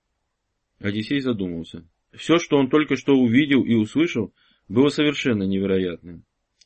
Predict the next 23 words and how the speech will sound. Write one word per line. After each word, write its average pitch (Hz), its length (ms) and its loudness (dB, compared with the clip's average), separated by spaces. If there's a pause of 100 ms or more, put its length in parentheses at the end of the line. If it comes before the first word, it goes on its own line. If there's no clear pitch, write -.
И 117 80 -2
все-таки 139 560 -6 (220)
стоило 127 360 4
воспользоваться 147 680 0
приглашением 110 680 0
прекрасной 117 520 -2
незнакомки 110 680 -2 (240)
и 113 100 2
узнать 123 320 0
побольше. 147 560 -4 (1040)
Мысли 147 360 2
лихорадочно 139 600 2
громоздились 120 640 0
в 110 40 -14
его 117 220 0
голове, 113 380 2
пытаясь 123 460 -2
выписывать 123 600 -2
в - 80 -20
своей 117 360 2
среде 113 380 -2
самую 127 380 0
сокровенную, 120 760 -4